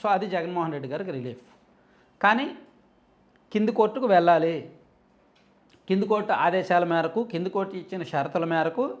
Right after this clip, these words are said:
వెళ్ళి ఆ పూచీకత్తు కట్టాలి, చెల్లించాలి, కోర్టుకు హాజరవ్వాలి, ఆ ఆదేశాలు పాటించాల్సిందే అని హైకోర్టు చెప్పింది. So, అట్లా పాస్‌పోర్ట్ విషయంలో కష్టాలు తీరాయి, కానీ నేరుగా కోర్టుకు వెళ్ళాల్సి వస్తుందన్నమాట.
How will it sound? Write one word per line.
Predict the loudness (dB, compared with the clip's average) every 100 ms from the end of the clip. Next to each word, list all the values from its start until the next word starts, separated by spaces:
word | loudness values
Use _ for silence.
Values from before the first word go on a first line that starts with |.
| -6
వెళ్ళి | -2 0 -2 -6 -12 _ _ _ 0
ఆ |
పూచీకత్తు | 0 0 -2 0 0 0 0
కట్టాలి, | 0 2 0 0 -2 -6 -12 -6
చెల్లించాలి, | -2 -2 -4 -6 -4 -6 -10 -20 _ _
కోర్టుకు | -4 -2 -4
హాజరవ్వాలి, | 0 0 0 2 2 2 0 -4 -12 _ _ _ _ _ _ 2
ఆ | 6 6
ఆదేశాలు | 4 0 -2 0
పాటించాల్సిందే | 0 -2 -4 -2 -2 -4 -6 -2 -2 -4 -6
అని | -6 -2
హైకోర్టు | -2 -4 -8 -8
చెప్పింది. | -12 -12 -20 -20 _ _ _ _ _ _ _ 0
So, |
అట్లా | 0 2 2 2 0 -14 _ _ _ _ 0
పాస్‌పోర్ట్ | 0 0 0 0 -2
విషయంలో | -4 -4 -2 0
కష్టాలు | 0 0 0 0
తీరాయి, | 0 -2 -2 -4 -10 -18 _ _ 0
కానీ | 2 2
నేరుగా | 2 4 4 2
కోర్టుకు | 0 -4 -4 -2
వెళ్ళాల్సి | 0 2 0 -6
వస్తుందన్నమాట. | -12 -14 -14 -14 -18